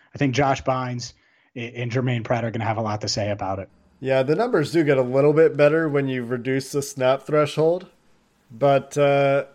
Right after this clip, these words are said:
Speaker 2: it's gonna be, a, a, again, a, a wide range of outcomes.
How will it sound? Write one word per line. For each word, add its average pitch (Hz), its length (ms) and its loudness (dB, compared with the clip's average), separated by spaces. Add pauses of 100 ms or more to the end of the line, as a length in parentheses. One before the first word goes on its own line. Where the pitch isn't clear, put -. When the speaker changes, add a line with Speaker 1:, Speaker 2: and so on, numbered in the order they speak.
(380)
Speaker 2:
it's - 520 -8 (520)
gonna 180 440 2 (800)
be, 214 160 0
a, 202 80 6 (200)
a, 156 200 2
again, 156 340 2
a, 135 60 4
a 139 180 2
wide 156 380 2
range 165 200 0
of 135 120 -4
outcomes. 131 680 -4